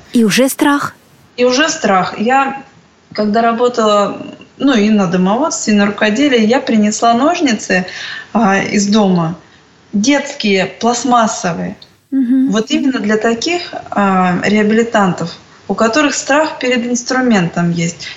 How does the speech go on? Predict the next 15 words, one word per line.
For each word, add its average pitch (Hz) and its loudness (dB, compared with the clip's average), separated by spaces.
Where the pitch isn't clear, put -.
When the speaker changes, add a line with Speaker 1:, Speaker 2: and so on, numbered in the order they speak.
Speaker 2:
Мы 381 2
рассматриваем 185 0
эти 175 -6
ножницы, 269 0
я 285 0
говорю, 226 0
что 202 -2
они 196 2
не 247 4
настоящие, 240 2
что 240 -4
они 285 4
игрушечные, 202 0
что - -4
ими 269 2